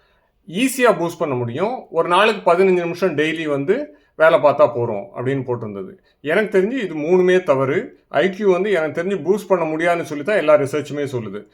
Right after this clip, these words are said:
So நான் கொஞ்சம் கீழே பார்த்தபோது, அவங்க வந்து "University of Michigan research shows that" அப்படின்னு சொல்லி போட்டிருந்தாங்க. நான் என்ன பண்ணேன், University of Michigan இந்த மாதிரி ரிசர்ச் இருக்கான்னு சொல்லி தேடி பார்த்தேன்.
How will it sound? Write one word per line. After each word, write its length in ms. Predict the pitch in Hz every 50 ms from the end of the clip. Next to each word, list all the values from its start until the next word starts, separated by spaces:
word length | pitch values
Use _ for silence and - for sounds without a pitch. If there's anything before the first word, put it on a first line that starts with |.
| _ _ _
So 180 | _ - - 208
நான் 160 | 214 208 196
கொஞ்சம் 260 | 196 196 190 190 185
கீழே 240 | 185 233 262 269 240
பார்த்தபோது, 500 | 190 196 190 185 185 180 185 185 208 240
அவங்க 220 | 220 - 175 180 175
வந்து 160 | 175 196 202
"University 420 | 185 180 208 214 202 190 - 202
of 100 | 185 -
Michigan 460 | - 160 151 143 - 190 185 180 165
research 420 | 143 147 139 - 170 165 151 143 - - 151 - - - - - -
shows 140 | 151 147 135 117 123
that" 240 | 139 135 131 -
அப்படின்னு 280 | - - 123 131 139 143
சொல்லி 220 | 127 - 139 139
போட்டிருந்தாங்க. 760 | 135 - 127 123 120 110 107 107 107 107 110 120 156 185 185 - _ - _ _ _ -
நான் 180 | 156 165 185
என்ன 140 | 208 202 196
பண்ணேன், 360 | 185 170 175 185 214 214 196
University 340 | 196 214 220 196 202 202 190
of 20 |
Michigan 600 | 175 175 156 165 165 160 165 160 160 156 151 151
இந்த 180 | 151 147 143 147
மாதிரி 220 | 156 175 185 160
ரிசர்ச் 360 | 156 156 202 202 190 - 170 156
இருக்கான்னு 240 | 139 156 165 165
சொல்லி 240 | 165 - 156 147 147
தேடி 260 | 143 151 151 151 147
பார்த்தேன். 420 | 123 123 117 110 - 131 156 185